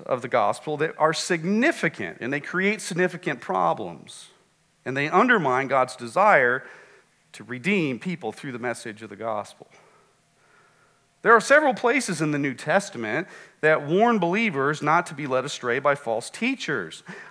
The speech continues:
I'm not sure if you realize this, but I, I discovered this this week in my studies. Just about every church that an apostle wrote to in the New Testament was warned about false teachers or had false teachers in it.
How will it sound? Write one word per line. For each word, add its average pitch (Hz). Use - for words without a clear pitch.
I'm 170
not 185
sure 165
if -
you 202
realize 113
this, 123
but 117
I, 110
I 123
discovered 139
this 135
this 127
week 147
in 120
my 117
studies. 135
Just 208
about 135
every 190
church 143
that 143
an 139
apostle 185
wrote 185
to 95
in 131
the 131
New 147
Testament 131
was 127
warned 151
about 156
false 156
teachers 123
or 123
had 143
false 107
teachers 107
in 95
it. -